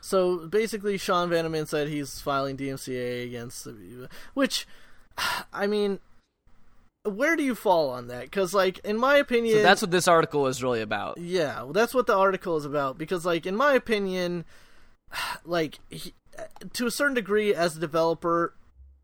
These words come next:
Speaker 1: he has a,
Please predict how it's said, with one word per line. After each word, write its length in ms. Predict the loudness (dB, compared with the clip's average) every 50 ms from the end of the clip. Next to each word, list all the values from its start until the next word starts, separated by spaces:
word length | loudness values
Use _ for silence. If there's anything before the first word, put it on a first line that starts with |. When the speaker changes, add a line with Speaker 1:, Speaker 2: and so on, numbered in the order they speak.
| _ _ _ _
Speaker 1:
he 460 | -20 -18 -14 -10 -6 -4 -2 -2 -4
has 880 | -4 -4 -4 -2 0 2 4 4 4 4 2 -2 -8 -12 -12 -14 -16 -18 -20 -20 -20 -20 -20 _ _ _ _ _ -20 -20 -20 -20 -20 _ -20 -20 _ _ _ _ _ _ _ -20 -20 -20 -20 -18 -12
a, 120 | -10 -10